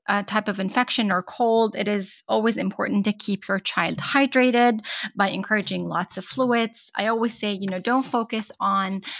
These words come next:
solid foods, but definitely focus on liquids to make sure that the child is well hydrated. In order to help with the croup symptoms, it would be a good idea to use a cool mist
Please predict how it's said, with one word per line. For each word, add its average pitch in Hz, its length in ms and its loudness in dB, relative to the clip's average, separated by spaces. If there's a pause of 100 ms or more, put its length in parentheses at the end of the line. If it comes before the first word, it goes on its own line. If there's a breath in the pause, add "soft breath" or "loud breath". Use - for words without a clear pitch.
(120)
solid 226 340 0
foods, 202 360 -2
but 185 140 -8 (140)
definitely 226 460 0
focus 202 460 0
on 180 180 -4
liquids 285 540 0 (260 loud breath)
to 214 80 -4
make 196 160 0
sure 196 140 -4
that 180 180 -4
the 196 80 0
child 185 560 0 (100)
is - 160 0 (220)
well 196 220 0
hydrated. 196 540 -2 (520 loud breath)
In 233 140 0
order 269 240 6
to 285 120 -4
help 247 280 2
with 269 140 -2
the 254 80 0
croup 240 300 -4
symptoms, 202 640 0
it - 220 -8
would 220 100 -2
be 214 140 0
a 202 80 0
good 208 160 -4
idea 190 400 0
to - 160 -4
use 175 420 -2
a 185 280 0
cool 262 280 2
mist 254 380 2